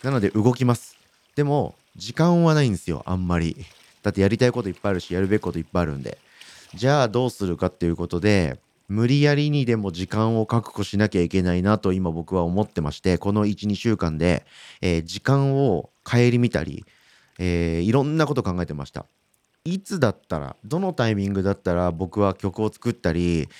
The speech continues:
えー、自分の本当にやるべきことにじっくり時間を使えるだろうかって考えてました。そうです。朝しかなかったんです。まあ、ポジティブに言うと、朝だったらまだ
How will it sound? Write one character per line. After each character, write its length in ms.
え 160
ー、 20
自 160
分 320
の 160
本 220
当 160
に 100
や 80
る 140
べ 100
き 60
こ 120
と 120
に 100
じ 140
っ 20
く 180
り 80
時 140
間 220
を 60
使 220
え 60
る 100
だ 120
ろ 80
う 80
か 80
っ 60
て 100
考 240
え 40
て 60
ま 140
し 80
た。 140
そ 260
う 40
で 100
す。 220
朝 440
し 160
か 160
な 120
か 120
っ 80
た 100
ん 40
で 100
す。 480
ま 120
あ、 20
ポ 160
ジ 100
テ 60
ィ 20
ブ 80
に 60
言 100
う 40
と、 280
朝 420
だ 140
っ 60
た 120
ら 420
ま 160
だ 380